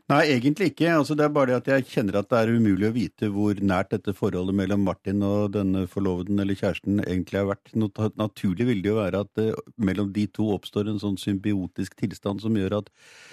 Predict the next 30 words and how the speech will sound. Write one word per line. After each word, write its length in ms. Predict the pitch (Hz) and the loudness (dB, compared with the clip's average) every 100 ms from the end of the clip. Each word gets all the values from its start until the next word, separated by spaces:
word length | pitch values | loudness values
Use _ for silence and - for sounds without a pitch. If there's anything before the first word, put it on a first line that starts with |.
| - - _ - | -20 -20 _ 0
<clears throat> 400 | - - 180 131 | 0 -2 -4 0
hun 160 | 131 | -2
på 160 | 101 127 | -2 -4
en 60 | 120 | -4
måte 160 | 104 110 | -4 -4
er 80 | 110 | -4
delaktig 500 | 107 - - - 107 | -4 -6 -8 -4 -2
i 60 | |
hans 240 | 104 110 - 104 | 0 -4 -4 0
liv 320 | 95 120 117 | 2 2 0
og 160 | 117 | 0
eiendeler 720 | 117 107 87 80 95 98 110 120 | 0 -2 -4 -4 -4 -2 -2 0
og 240 | 113 110 101 | 0 -2 -2
alt 180 | 95 - | -4 -6
som 160 | 117 107 | -4 0
det 160 | 104 104 | -2 -2
tilhører. 400 | 98 90 90 135 | -4 -2 -2 -2
Så 80 | 131 113 | -2 0
jeg 100 | 117 | 0
ville 160 | 104 | -2
nok, 160 | 113 - | -4 -2
tror 160 | 107 | 0
jeg, 140 | 113 107 | 0 0
rent 260 | 107 - _ _ _ 127 | -4 -10 _ _ _ 4
umiddelbart 640 | 123 87 95 135 - _ _ | 4 4 -2 -4 -4 _ _
tatt 160 | 131 | -4
kontakt 320 | - 120 107 - | -2 -2 -4 0
med 160 | 117 | 0
henne 160 | 117 110 | 0 0
først. 320 | 151 - | -4 -4